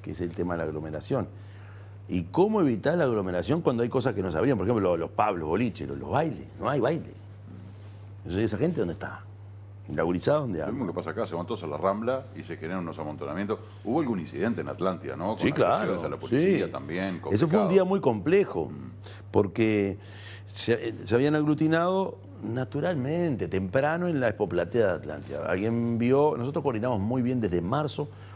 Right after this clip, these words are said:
Speaker 1: con prefectura, con la jef-, con la jefatura de Canelones, y, y el cuerpo metido nuestro funcionan siempre articulados.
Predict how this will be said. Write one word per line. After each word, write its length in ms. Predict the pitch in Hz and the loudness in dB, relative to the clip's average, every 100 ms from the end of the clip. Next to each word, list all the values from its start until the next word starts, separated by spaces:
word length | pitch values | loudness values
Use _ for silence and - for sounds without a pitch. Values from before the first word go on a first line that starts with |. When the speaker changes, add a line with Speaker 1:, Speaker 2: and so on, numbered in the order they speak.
| - | 0
Speaker 1:
con 160 | - | 2
prefectura, 600 | 143 143 139 110 156 160 | 2 2 2 2 2 2
con 160 | 120 104 | 2 0
la 80 | 85 | -2
jef-, 240 | 80 - | -6 -6
con 300 | - 87 85 | -4 -2 -4
la 80 | 82 | -6
jefatura 460 | 73 78 85 165 | -6 -4 0 2
de 60 | 123 | 2
Canelones, 420 | 90 107 151 160 - - - - - | 0 2 2 2 -2 -12 -16 -14 -6
y, 220 | 82 87 | -4 0
y 60 | 90 | 0
el 80 | |
cuerpo 220 | - 131 107 | 2 2 2
metido 260 | 92 92 | -2 -2
nuestro 220 | 110 139 | -2 -2
funcionan 480 | 110 95 107 135 131 104 - | -4 -4 -2 -4 -4 -10 -10
siempre 380 | 131 139 110 | -2 -2 0
articulados. 500 | 87 - - 67 - | -4 -4 -8 -10 -12